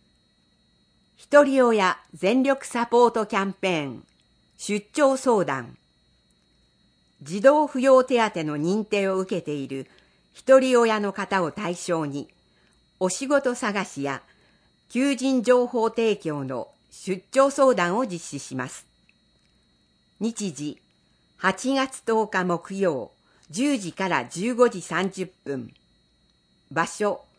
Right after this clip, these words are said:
市役所二階、子育て支援課相談室。問い合わせ先、ハローワーク藤井寺。電話、九五五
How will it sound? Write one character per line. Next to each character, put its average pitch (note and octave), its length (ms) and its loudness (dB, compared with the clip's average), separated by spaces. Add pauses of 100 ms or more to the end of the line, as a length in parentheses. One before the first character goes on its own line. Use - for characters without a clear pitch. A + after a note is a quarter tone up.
(380)
市 - 160 -2
役 C#4 200 0
所 D#3+ 220 -4
二 C#3 160 -6
階、 D#3 340 -6 (840)
子 G#3+ 100 0
育 B3+ 340 2
て D#3+ 140 -6
支 - 240 -6
援 F3+ 200 -2
課 D3 340 -4
相 A3 260 2
談 G#3 240 0
室。 - 420 -16 (1080)
問 A#3+ 180 4
い C4 80 4
合 A#3+ 60 4
わ A3+ 100 0
せ G3 140 -8
先、 E3 440 -10 (680)
ハ - 180 0
ロ C#4+ 260 6
ー - 20 -
ワ B3 160 6
ー - 20 -4
ク - 160 -8
藤 F#3 380 -6
井 - 20 -8
寺。 C3 340 -6 (1080)
電 G#3+ 320 2
話、 F#3 240 0 (500)
九 C4+ 300 0
五 A3 320 4
五 D3+ 420 -2